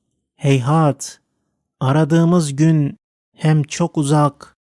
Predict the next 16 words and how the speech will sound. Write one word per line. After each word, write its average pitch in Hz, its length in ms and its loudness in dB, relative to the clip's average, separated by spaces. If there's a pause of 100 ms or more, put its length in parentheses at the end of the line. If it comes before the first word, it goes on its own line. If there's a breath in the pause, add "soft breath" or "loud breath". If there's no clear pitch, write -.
(380)
hem 143 320 -2
çok - 360 -6
yakın 151 420 0
görülüyor. 120 800 0 (760)
Daha 151 260 0
ne 196 160 2
kadar 165 560 0
bu 151 140 -2
hal 175 220 0
içerisinde 147 680 -2
çırpınacağız 147 1160 -2
diye 143 240 2
feryat 147 560 0
eden 143 340 0
kardeşlerimizin 139 1080 -2
hissiyatına, 135 1080 -2